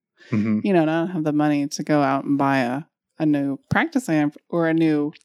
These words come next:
Speaker 2: bass amp or a new
Speaker 1: What am I gonna do,
Speaker 2: whatever.
Speaker 1: Dad?
Speaker 2: Gosh, Dad, what should I do?
Speaker 1: Ah,
Speaker 2: What
Speaker 1: I
Speaker 2: do you
Speaker 1: really wanna
Speaker 2: think?
Speaker 1: keep playing in this band.
Speaker 2: I mean, it's so important to me.
Speaker 1: I'm probably gonna make so much money doing this later and be
Speaker 2: Think
Speaker 1: able to buy so many yachts.
Speaker 2: Think of the yacht. So he was like, "Oh,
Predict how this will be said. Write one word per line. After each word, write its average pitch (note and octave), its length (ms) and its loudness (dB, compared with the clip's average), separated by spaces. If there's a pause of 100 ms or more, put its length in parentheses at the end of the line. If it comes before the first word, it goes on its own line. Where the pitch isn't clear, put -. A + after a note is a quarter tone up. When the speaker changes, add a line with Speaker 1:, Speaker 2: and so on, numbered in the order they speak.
Speaker 2:
bass F#3+ 280 4
amp D3 320 0
or D3+ 100 -2
a D3 60 -8
new C#3+ 100 0
Speaker 1:
What C#3 80 4
am E3 120 6
I C#3 60 6
gonna A#2+ 160 2
do, A2 60 4
Speaker 2:
whatever. A#2 340 4
Speaker 1:
Dad? G#2+ 600 2
Speaker 2:
Gosh, C4 300 -2
Dad, G#3 380 0
what A3 180 4
should - 160 -2
I A3+ 160 2
do? A#3 420 0
Speaker 1:
Ah, C3+ 360 2
Speaker 2:
What - 100 -6
Speaker 1:
I G#2+ 40 -2
Speaker 2:
do A#2 60 4
you A#2+ 60 8
Speaker 1:
really D3 180 8
wanna C3 180 8
Speaker 2:
think? A2+ 40 -4
Speaker 1:
keep - 220 -2
playing A#2+ 320 4
in G#2+ 120 4
this G2 140 2
band. G2+ 600 2
Speaker 2:
I - 20 -6
mean, A#3 180 2
it's - 100 -4
so A#3 200 2
important G#3 540 0
to - 120 -10
me. E3 120 0
Speaker 1:
I'm D3 80 -2
probably B2+ 180 4
gonna A#2+ 140 2
make G#2+ 180 2
so G#2+ 160 0
much G#2 220 0
money G#2+ 420 4
doing G#2+ 400 2
this G2 260 0
later G#2 440 4
and G2+ 200 0
be G#2 80 -2
Speaker 2:
Think G#2+ 100 6
Speaker 1:
able G2+ 100 4
to G#2 80 2
buy G#2+ 200 2
so G#2+ 160 -4
many G#2+ 160 0
yachts. F#2+ 760 -2 (340)
Speaker 2:
Think F3 240 0
of D#3+ 120 -4
the D3 100 0
yacht. C#3+ 460 -2 (520)
So F#3 160 0
he F3 60 2
was E3+ 140 -2
like, D#3+ 140 2 (160)
"Oh, D#4 60 4